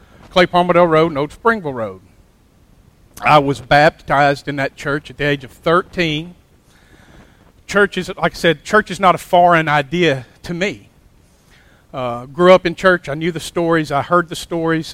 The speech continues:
I knew who Jesus was. Then at age sixteen, I got a driver's license. Then I got a car. And then I got more and more independence to the point where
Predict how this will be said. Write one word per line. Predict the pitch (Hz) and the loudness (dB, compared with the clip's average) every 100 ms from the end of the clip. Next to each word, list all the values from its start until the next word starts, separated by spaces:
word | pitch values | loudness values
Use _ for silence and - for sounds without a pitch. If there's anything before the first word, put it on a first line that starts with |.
| - | -8
I | 160 | -8
knew | 156 147 | -6 -10
who | 165 | -12
Jesus | 156 156 147 - | -12 -12 -12 -18
was. | 139 113 101 _ _ _ _ _ _ _ _ _ - | -18 -18 -20 _ _ _ _ _ _ _ _ _ 0
Then | 185 190 | 4 6
at | 185 | 6
age | 208 196 | 4 0
sixteen, | - 226 214 - - 254 254 165 196 185 _ _ _ - _ - - - | -2 -2 -2 -8 -6 -4 -4 -6 -10 -16 _ _ _ -20 _ -20 -20 -8
I | 156 | -2
got | 160 | 0
a | |
driver's | 151 185 185 156 | 2 2 2 -2
license. | 135 110 - 120 - - _ _ _ - _ _ _ _ _ - | -6 -8 -14 -20 -20 -20 _ _ _ -20 _ _ _ _ _ -14
Then | 127 | -6
I | |
got | 135 151 | -2 -2
a | |
car. | - 240 175 113 - - _ _ _ _ _ _ _ _ _ _ _ _ _ _ _ _ _ _ - | -2 -4 -4 -8 -16 -20 _ _ _ _ _ _ _ _ _ _ _ _ _ _ _ _ _ _ -2
And | |
then | 185 190 | 2 2
I | |
got | 170 165 | 0 -2
more | 165 156 | -4 -6
and | 156 | -4
more | 156 151 | -4 -4
independence | 143 139 - 175 127 117 - - - _ _ _ _ _ | -6 -8 -4 -4 -4 -16 -20 -20 -20 _ _ _ _ _
to | 175 | -8
the | 151 | -8
point | - 202 196 | 0 2 2
where | 175 170 165 | 4 4 4